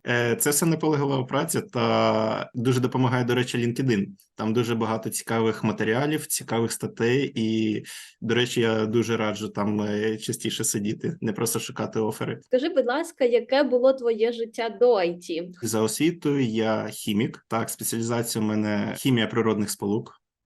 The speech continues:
Speaker 1: І до того, як потрапити в айтішку, я працював по спеціальності, я працював хіміком в лабораторії. Після цього я навіть три роки промешкав в Китаї, де також працював хіміком. Але потім
Speaker 2: Круто.
Speaker 1: прийшов коронавірус, сказав,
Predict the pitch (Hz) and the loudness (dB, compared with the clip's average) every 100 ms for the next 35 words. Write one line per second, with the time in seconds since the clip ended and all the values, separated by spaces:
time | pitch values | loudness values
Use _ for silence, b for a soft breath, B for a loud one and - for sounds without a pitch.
0 | _ 110 110 110 107 107 113 135 127 120 | _ -2 2 2 2 0 -2 0 2 2
1 | 110 107 117 107 104 110 104 101 151 160 | 0 -4 -4 -4 -2 -2 0 0 -2 -2
2 | - 107 131 131 135 - 110 113 - 131 | -2 0 0 -2 -4 0 0 0 -4 -6
3 | - 139 165 135 - 110 113 120 - 117 | -6 -4 -2 -4 -6 -6 -6 -6 -4 -4
4 | 117 - 127 131 113 110 104 104 101 104 | -4 -4 -4 -4 -2 0 0 -2 -2 -2
5 | 117 135 - 123 - 113 - 131 156 160 | 0 -2 -2 -2 0 0 2 2 2 2
6 | 156 110 113 127 131 120 120 120 117 113 | 2 0 0 0 0 0 -2 -2 -2 -2
7 | 107 117 131 151 147 113 113 110 - 107 | 0 0 0 -2 -2 -2 0 -2 -4 -8
8 | - 101 - 123 135 117 127 - - - | -6 -6 -4 -2 -2 -4 -4 -6 -6 -8
9 | 110 110 110 - 104 - - 127 - 123 | -4 -4 -4 -4 -6 -6 -8 -10 -2 2
10 | 196 190 139 - 156 147 151 135 - 135 | 4 6 6 6 4 0 0 -2 -2 2
11 | 131 127 120 117 147 156 - - - 123 | 4 4 4 4 2 0 -4 -10 -8 -4
12 | 117 117 117 | 0 -2 -4